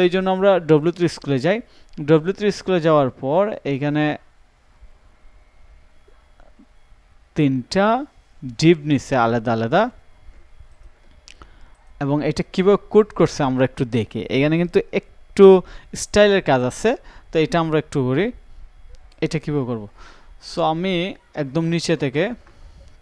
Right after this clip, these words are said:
তিনটা ডিভ নেব, ডিভ, ডিভ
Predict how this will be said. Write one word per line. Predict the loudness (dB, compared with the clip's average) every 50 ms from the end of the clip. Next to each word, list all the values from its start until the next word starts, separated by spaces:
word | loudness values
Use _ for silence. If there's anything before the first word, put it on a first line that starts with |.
| -6
তিনটা | -4 -2 -2 0 0 0 0 2
ডিভ | 0 0 0 0 0
নেব, | 0 2 2 2 0 -2 -6 -16 -20 -20 -20 -20 -20 -20 -20 -20 -20 -20 -20 -20 -20 -20 -20 -20 -20 -20 -20 -20 -20 -20 -20 -18 -14 -12 -4 0
ডিভ, | 4 6 8 6 6 4 0 -14 -20 -20 -20 -20 -20 -20 -20 -20 -20 -20 -20 -20 -20 -20 -20 -18 -18 -18 -20 -20 -20 -20 -20 -20 -20 -20 -20 -20 -20 -20 -20 -20 -20 -20 -20 -20 -20 -18 -16 -16 -16 -18 -18 -20 -20 -18 -14 -8 -6
ডিভ | -6 -6